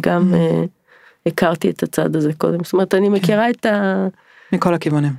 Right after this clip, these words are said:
Speaker 1: את כל הכיוונים, <laughs> כן, זה יותר מדי. אבל, אה, באיזשהו שלב אמרתי, "אוקיי, כאן אני באמת לא רוצה לסיים את ה-, אני לא אצא לפנסיה מפה."
Speaker 2: וואו.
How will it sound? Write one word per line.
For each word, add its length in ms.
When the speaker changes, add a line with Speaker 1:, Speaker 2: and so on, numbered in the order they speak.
Speaker 1:
את 100
כל 200
הכיוונים, 600
<laughs> 40
כן, 240
זה 320
יותר 280
מדי. 440
אבל, 380
אה, 640
באיזשהו 260
שלב 280
אמרתי, 380
"אוקיי, 340
כאן 240
אני 180
באמת 400
לא 60
רוצה 340
לסיים 600
את 200
ה-, 460
אני 180
לא 120
אצא 180
לפנסיה 520
מפה." 300
Speaker 2:
וואו. 220